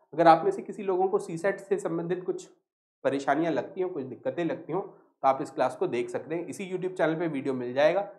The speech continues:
है ना, कल के वीडियो जाकर सर्च कर लीजिएगा या आपको मेरे Telegram चैनल पे भी इसका लिंक मिल जाएगा, ठीक है। तो that is all, Telegram चैनल ये है एट द रेट आरोहन वन,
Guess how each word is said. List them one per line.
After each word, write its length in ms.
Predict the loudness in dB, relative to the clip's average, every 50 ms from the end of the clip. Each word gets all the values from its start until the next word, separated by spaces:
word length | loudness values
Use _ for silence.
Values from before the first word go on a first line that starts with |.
| -20 _ _ -4
है 60 | -2
ना, 80 | -2 -2
कल 220 | -2 -2 -2 -4 -2
के 140 | -4 -4 -6
वीडियो 260 | -4 -4 -2 -2 -2
जाकर 300 | 0 0 -2 -2 -2 -4
सर्च 260 | -2 -2 -2 -2 -2
कर 120 | -2 -2 -2
लीजिएगा 380 | -2 -4 -4 -4 -2 -2 -2 -4 -8 -14 -20 _ _ 4
या 120 | 8 10 10
आपको 220 | 10 8 4 0
मेरे 220 | 2 2 0 0 0
Telegram 480 | -2 -4 -4 -4 -4 -4 -4 -4 -4
चैनल 180 | -4 -4 -4 -6
पे 120 | -6 -8 -8
भी 100 | -6 -6 -6
इसका 220 | -6 -6 -6 -6
लिंक 220 | -6 -6 -8 -10 -12 -14 -8 -2
मिल 180 | 0 0 0 0
जाएगा, 300 | -2 -6 -8 -10 -14 -20 _ _ _ -4
ठीक 100 | -2 -2
है। 80 | -2 -2 -4 -12 -20 _ _ _ _ -6
तो 60 | -2 2
that 200 | 2 4 4 6
is 100 | 8 8
all, 180 | 8 8 8 4 -2 -8 -16 _ _ -2
Telegram 420 | 0 0 4 6 6 6 6 6
चैनल 260 | 4 4 4 4 2 2
ये 200 | 2 2 2 2
है 140 | 2 0 -2 -4 -6 -10 -4 -2
एट 100 | 0 0
द 100 | 2 4
रेट 220 | 4 6 4 4 4
आरोहन 400 | 4 4 4 4 2 2 2 0
वन, 160 | 0 -2 -2